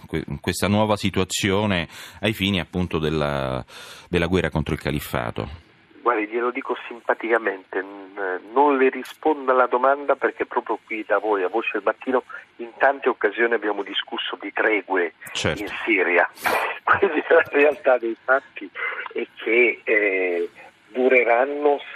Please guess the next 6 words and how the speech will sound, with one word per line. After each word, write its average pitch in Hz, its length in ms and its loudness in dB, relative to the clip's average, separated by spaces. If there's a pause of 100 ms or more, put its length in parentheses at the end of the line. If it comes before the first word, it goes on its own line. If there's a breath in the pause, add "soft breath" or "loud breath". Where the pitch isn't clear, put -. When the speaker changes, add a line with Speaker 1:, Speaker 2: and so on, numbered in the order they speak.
(200)
Speaker 2:
fin 113 140 -16 (100)
quando 131 600 2
gli 117 140 0
attori 131 560 0 (180)
sul 110 180 -6 (100)
campo, 107 720 0